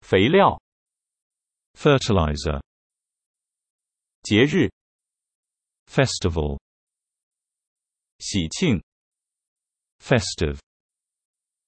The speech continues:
Speaker 1: 世仇。
Speaker 2: Feud。
Speaker 1: 闪烁的。
Speaker 2: Flickering。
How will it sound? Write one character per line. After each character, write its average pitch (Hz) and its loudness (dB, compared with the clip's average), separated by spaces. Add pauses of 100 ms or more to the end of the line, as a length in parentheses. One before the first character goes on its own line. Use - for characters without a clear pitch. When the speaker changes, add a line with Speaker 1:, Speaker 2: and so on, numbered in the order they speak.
(540)
Speaker 1:
世 180 0
仇。 90 2 (1160)
Speaker 2:
Feud。 90 0 (1600)
Speaker 1:
闪 98 2
烁 139 2
的。 85 -2 (720)
Speaker 2:
Flickering。 73 -2